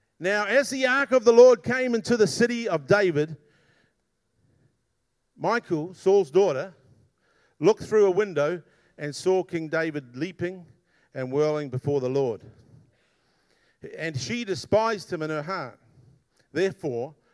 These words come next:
Michal, the daughter of Saul, had no children to the day of her death. Wow. Wow. She was barren.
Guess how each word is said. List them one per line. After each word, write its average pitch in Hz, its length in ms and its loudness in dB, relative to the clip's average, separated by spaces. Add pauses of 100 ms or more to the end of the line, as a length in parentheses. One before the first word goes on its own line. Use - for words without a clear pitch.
Michal, 143 440 -8
the 117 60 -18
daughter 139 220 -4
of 117 140 -10
Saul, 139 320 -4
had 123 160 -12
no 143 240 -8
children 123 540 -10 (640)
to 135 100 -12
the 120 80 -12
day 135 220 -8
of 123 100 -8
her 123 80 -4
death. 120 240 -8 (880)
Wow. 107 460 -10 (1700)
Wow. 120 480 -12 (140)
She 123 80 -12
was 110 60 -14
barren. 135 360 -8